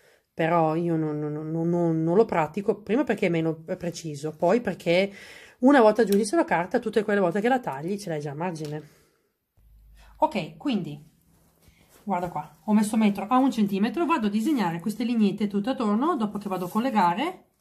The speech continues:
qui un centimetro tutto attorno, dopo vi farò vedere le pieghe, la pants, come si aggiunge sulla pants.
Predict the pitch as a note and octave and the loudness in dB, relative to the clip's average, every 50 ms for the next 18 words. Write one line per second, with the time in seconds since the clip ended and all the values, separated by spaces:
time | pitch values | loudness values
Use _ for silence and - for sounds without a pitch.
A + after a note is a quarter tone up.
0 | _ _ _ _ _ _ _ _ _ - B3 A3+ A3 G#3 G3+ G#3+ F#3+ E3+ G#3+ G3+ | _ _ _ _ _ _ _ _ _ -2 0 2 2 2 2 2 0 0 2 0
1 | F#3+ F3+ G3+ F#3 F3+ - G3 G3+ - D4 D#4 - G#3+ G3+ G3+ G#3 B3 D#4 G4 G4+ | 0 -2 -4 -8 -8 -10 -10 -8 -6 -6 -6 -4 -2 -2 0 0 0 0 -2 -2
2 | - - _ _ _ _ _ _ _ - _ _ _ - - - _ _ _ _ | -6 -12 _ _ _ _ _ _ _ -20 _ _ _ -20 -20 -20 _ _ _ _
3 | _ _ _ _ _ _ _ _ _ _ _ _ _ _ _ _ _ _ _ _ | _ _ _ _ _ _ _ _ _ _ _ _ _ _ _ _ _ _ _ _
4 | _ _ _ - - _ _ _ _ _ - B3+ B3 C4+ C4 A3 G#3+ - A3 A3 | _ _ _ -20 -20 _ _ _ _ _ -6 -4 0 0 0 0 0 -2 -4 -4
5 | G3+ G3+ G3+ A3 G#3+ G#3+ G3+ F#3+ F3+ G3+ G3+ G3 F#3+ F#3 - - G3+ G#3 G3+ G3 | -4 -2 -2 -2 -2 -2 -4 -4 -4 -4 -4 -4 -4 -6 -10 -6 -4 -2 -2 -2
6 | G3 - - F3+ F3+ G3 G3 G3+ F#3+ E3+ F3+ F#3 G3+ G#3+ G3 F#3 F#3 F#3+ G3 - | -2 -4 -8 -6 -4 -4 -4 -4 -4 -6 -6 -4 -4 -2 -2 -2 -4 -6 -6 -6
7 | G3+ F#3+ F#3+ F#3+ F3 - - - - E3+ E3+ E3+ E3 - - F3 E3+ D#3+ D#3+ D#3+ | -6 -6 -4 -6 -8 -10 -12 -12 -8 -6 -4 -4 -4 -6 -8 -6 -6 -6 -6 -6
8 | E3+ E3+ E3 E3+ F3 E3+ E3 E3 - - F3+ F3+ - - A3+ C#4+ E4+ F#4+ - - | -8 -8 -6 -6 -6 -6 -6 -8 -10 -8 -8 -8 -6 -4 -4 -4 -4 -6 -8 -12
9 | - - - | -20 -20 -20